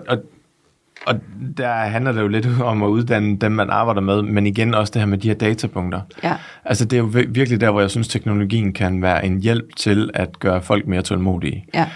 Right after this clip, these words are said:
Speaker 1: Øh, og vi kan se det, når folk bliver, tager den her blodprøve og sådan nogle
Speaker 2: Ja.
Speaker 1: ting, ikke? Så siger, "Okay, nu vil jeg gerne forbedre det," og når de så tager næste test,
Speaker 2: Ja.
Speaker 1: så kan de se, det er forbedret, og så er de inde
Speaker 2: Og
Speaker 1: i
Speaker 2: så
Speaker 1: den.
Speaker 2: begynder der motivationen
Speaker 1: Ja.
Speaker 2: at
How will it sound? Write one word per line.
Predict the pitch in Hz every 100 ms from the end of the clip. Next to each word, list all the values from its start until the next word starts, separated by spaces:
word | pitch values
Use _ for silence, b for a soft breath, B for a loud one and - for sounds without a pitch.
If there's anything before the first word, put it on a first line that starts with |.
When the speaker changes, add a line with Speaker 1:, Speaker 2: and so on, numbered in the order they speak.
| B B -
Speaker 1:
Øh, | 98 92 80
og | 92
vi | 101
kan | 98
se | 139 147
det, | 101
når | 90
folk | 85 110 101
bliver, | - 98 85 87
tager | - 107 90
den | 87 87
her |
blodprøve | 85 104 123 120 104 101
og |
sådan | 101
nogle | 104 180
Speaker 2:
Ja. | 90
Speaker 1:
ting, | -
ikke? | 117 -
Så | -
siger, | - -
"Okay, | 110 113
nu | 107 110
vil |
jeg | 110
gerne | 98 104
forbedre | 98 113 104
det," | 92
og | 87 90
når | 95
de | 92 98
så |
tager | - 113
næste | 101 107 117
test, | 101
Speaker 2:
Ja. | 101 170
Speaker 1:
så | -
kan | 107 98
de |
se, | 95 127
det | 113
er | 101
forbedret, | 101 - 104 92 80
og | 90 90
så | 113
er |
de | 104
inde | 104 -
Speaker 2:
Og |
Speaker 1:
i |
Speaker 2:
så | -
Speaker 1:
den. | -
Speaker 2:
begynder | 202 190 156
der | 135
motivationen | 190 202 190 120 - 185
Speaker 1:
Ja. |
Speaker 2:
at | 156